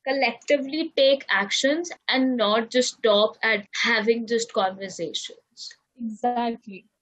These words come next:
Speaker 2: And of course, भारतीय सभ्यता में, I guess in every religion in that, for that matter, there is this concept of one person, like you see in, like, not even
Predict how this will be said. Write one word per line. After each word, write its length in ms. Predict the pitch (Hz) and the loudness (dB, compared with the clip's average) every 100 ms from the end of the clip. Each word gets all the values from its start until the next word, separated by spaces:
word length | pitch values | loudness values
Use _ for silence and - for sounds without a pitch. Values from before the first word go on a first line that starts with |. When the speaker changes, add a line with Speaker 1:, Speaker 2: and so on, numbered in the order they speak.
| - | 2
Speaker 2:
And 160 | 359 | 2
of 60 | 427 | 4
course, 220 | 254 190 | 0 0
भारतीय 500 | 208 220 233 285 302 | -2 0 0 2 2
सभ्यता 480 | 302 262 247 262 262 | 4 4 4 2 0
में, 220 | 254 262 269 - | 0 0 0 0
I 120 | 254 | 0
guess 200 | 349 381 | 2 2
in 100 | 415 | 4
every 320 | 302 302 403 370 | 6 6 6 6
religion 340 | 269 233 277 | 6 2 2
in 80 | 262 | 0
that, 200 | 247 240 - | 0 0 2
for 140 | 233 | 2
that 160 | 247 254 | 2 0
matter, 320 | 208 202 254 262 | -6 -4 -2 2
there 160 | 294 | 4
is 160 | 349 320 | 4 2
this 240 | 370 381 | 0 0
concept 540 | - 302 285 294 339 359 | 0 0 2 6 6 8
of 200 | 359 349 - - - 196 | 8 6 -2 -20 -8 -2
one 340 | 208 254 294 311 | 4 4 4 2
person, 500 | 302 269 277 320 339 381 _ - | 4 6 4 0 -4 -8 _ 4
like 180 | 302 302 | 4 8
you 180 | 349 | 8
see 280 | 330 - 320 | 8 6 8
in, 80 | 330 320 - 247 254 | 8 4 -6 0 4
like, 100 | 285 | 4
not 220 | 311 349 | 2 2
even 160 | 415 | 2